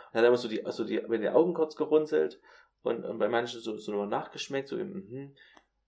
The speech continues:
Und es war einfach, äh, ein sehr testendes Essen irgendwie. Und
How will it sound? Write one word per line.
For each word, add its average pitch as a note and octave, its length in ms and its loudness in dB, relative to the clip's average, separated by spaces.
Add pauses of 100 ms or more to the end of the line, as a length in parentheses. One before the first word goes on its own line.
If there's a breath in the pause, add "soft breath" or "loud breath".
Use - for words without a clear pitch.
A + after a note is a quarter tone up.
Und G#2+ 480 0 (500)
es - 120 -16
war A2 80 6
einfach, C3+ 380 6
äh, A#2+ 360 4 (240)
ein G#2+ 100 -8
sehr C3+ 240 8
testendes C#3+ 640 2
Essen G2 400 4
irgendwie. F2+ 460 -2
Und - 80 -20